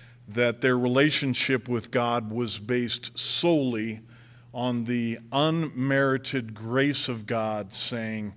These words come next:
"I want you in relationship with me." There were some teachers who came into the midst of these people who said, "That message is good and that message is sound, but there are things that you must do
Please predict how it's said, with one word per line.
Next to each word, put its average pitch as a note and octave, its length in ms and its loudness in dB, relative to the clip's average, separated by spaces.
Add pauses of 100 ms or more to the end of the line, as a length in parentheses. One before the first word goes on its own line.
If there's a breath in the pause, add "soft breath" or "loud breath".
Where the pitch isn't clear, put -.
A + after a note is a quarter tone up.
(360 loud breath)
"I A#2 120 -4
want A#2 340 -4
you A#2 180 -4
in G#2+ 140 -6
relationship G#2+ 880 -6
with F#2+ 220 -12
me." G2+ 320 -4 (1120 loud breath)
There C3+ 160 4
were C3+ 100 2
some B2+ 220 2
teachers C#3 580 0
who C3 160 4
came C#3+ 380 2
into A#2+ 180 2
the A2+ 100 0
midst B2+ 400 2
of G#2+ 160 -2
these A2+ 300 0
people G#2+ 540 -4 (380 loud breath)
who D3 120 2
said, C#3 380 6 (160)
"That D3 340 0
message D3+ 460 2
is A#2+ 140 -2
good D3 360 4
and B2+ 220 0
that C3 160 -2
message B2+ 480 -2
is A2+ 120 -4
sound, A#2 720 -4 (640 loud breath)
but B2+ 160 -2
there B2+ 220 6
are B2 140 4
things E3 500 0
that C3 200 2
you D3+ 200 0
must C#3 520 0
do B2+ 600 2